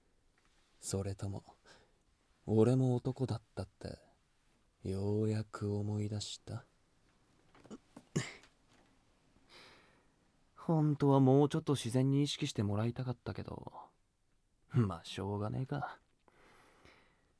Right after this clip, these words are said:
母ちゃんですら未だに子供扱いだもんな。環境が悪すぎる。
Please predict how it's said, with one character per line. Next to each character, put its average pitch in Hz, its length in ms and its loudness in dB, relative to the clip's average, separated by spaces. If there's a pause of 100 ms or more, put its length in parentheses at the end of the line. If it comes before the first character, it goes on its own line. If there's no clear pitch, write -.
(140)
母 170 320 8
ち 165 100 2
ゃ 156 60 6
ん 143 100 6
で 131 120 6
す 147 100 0
ら 139 100 6
未 123 220 6
だ 131 80 2
に 131 100 2
子 127 140 -2
供 139 220 2
扱 170 240 -4
い 165 40 -2
だ 131 80 0
も 113 80 0
ん 110 140 -2
な。 147 500 -6 (720)
環 107 300 -4
境 101 280 -2
が 107 180 0
悪 107 240 0
す 127 140 -4
ぎ 139 80 0
る。 - 140 -8